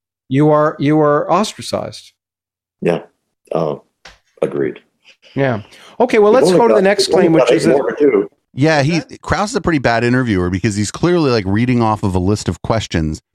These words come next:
Speaker 3: And his questions are more like statements that he's kind of teeing up for Charles Murray to agree with. <clears throat> You know, if he's really a liberal,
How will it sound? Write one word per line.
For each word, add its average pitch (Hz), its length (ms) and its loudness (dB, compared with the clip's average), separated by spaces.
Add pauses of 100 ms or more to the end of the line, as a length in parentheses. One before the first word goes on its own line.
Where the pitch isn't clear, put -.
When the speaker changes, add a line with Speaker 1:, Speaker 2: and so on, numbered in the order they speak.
(460)
Speaker 3:
And 143 100 2
his 131 120 -2
questions 202 480 -2
are 143 60 2
more 143 200 2
like 131 180 -2
statements - 840 -4
that 107 160 0
he's 107 180 0
kind 120 180 -2
of 92 160 -6 (200)
teeing 143 360 2
up 123 200 -2
for 107 100 -2
Charles 104 420 0
Murray 117 300 2
to 95 160 0
agree 87 360 -2
with. 62 260 -6 (1400)
<clears throat> 185 200 -8 (120)
You 165 240 -4
know, 160 100 -4
if 135 80 -8
he's 156 180 -2
really 160 320 2
a 113 80 0
liberal, 104 580 -4